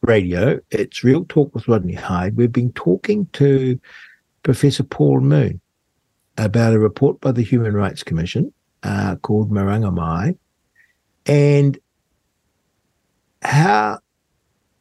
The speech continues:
wrong-headed it is about our history and how it points us in a different direction to which we might think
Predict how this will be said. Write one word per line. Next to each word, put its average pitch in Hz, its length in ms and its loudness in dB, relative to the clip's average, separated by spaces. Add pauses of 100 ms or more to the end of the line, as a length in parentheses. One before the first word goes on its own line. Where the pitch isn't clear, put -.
wrong-headed 170 1120 0 (960)
it 120 100 2
is 135 180 4
about 117 300 0
our 104 140 2
history - 540 -2 (1800)
and 123 180 2
how 143 180 4
it - 160 -6
points - 760 -2 (1160)
us 135 280 0
in 127 100 2
a 120 60 -2
different 151 400 -2
direction - 640 -4 (920)
to 123 160 2
which 120 340 -2
we 127 160 2
might 123 320 -2
think 127 360 -2